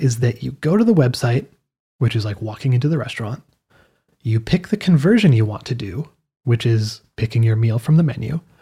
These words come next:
You put your file, the M P three or J peg or whatever, into the front end, and you push a button to submit it,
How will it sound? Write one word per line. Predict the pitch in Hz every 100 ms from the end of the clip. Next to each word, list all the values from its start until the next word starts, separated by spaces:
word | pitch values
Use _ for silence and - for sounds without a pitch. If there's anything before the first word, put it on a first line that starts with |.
| _ _ _ _ _ _
You | 123 120 117
put | - - 160
your | 180 123
file, | - - 170 139 117 123 127
the | 113 -
M | 117
P | 123
three | - 120 -
or | - - - -
J | 110
peg | 104 107
or |
whatever, | 82 165 160 143
into | 160 151 151
the | 139
front | 139 165 180
end, | 117 123 -
and | 135 127
you | 123
push | - - 202 -
a | 185
button | 175 120 123 120
to | - 110
submit | - 135 165 -
it, | - -